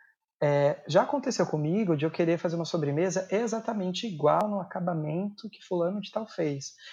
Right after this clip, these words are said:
Eu fui lá, fiz e, e, e escrevi que aquilo era de tal pessoa. Agora, eu acho que, que é, tudo é muito aproveitável. Se eu vi você usando uma decoração ou um sabor,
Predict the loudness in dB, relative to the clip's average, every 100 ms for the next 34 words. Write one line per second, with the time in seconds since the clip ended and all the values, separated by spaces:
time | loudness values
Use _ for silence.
0 | -2 -2 0 -2 -2 0 4 6 4 0
1 | -10 -2 0 0 -2 -2 -2 -2 -4 -2
2 | -2 -2 -4 -4 -4 -4 -4 -4 -4 -2
3 | 0 0 -2 -4 -8 -4 -2 0 0 -2
4 | -4 -6 -4 -8 0 0 0 -6 _ _
5 | -20 -20 -18 0 2 4 8 8 8 6
6 | 4 0 -10 _ _ _ 0 2 2 0
7 | -2 -2 -2 _ _ _ _ -4 0 0
8 | -2 -2 0 2 2 2 0 0 2 2
9 | 2 4 6 6 4 0 0 -6 -20 -12
10 | 0 2 2 2 0 2 2 2 6 6
11 | 6 2 2 2 2 0 0 2 4 4
12 | 2 0 0 0 0 0 -2 -2 -4 -2
13 | 0 2 2 -2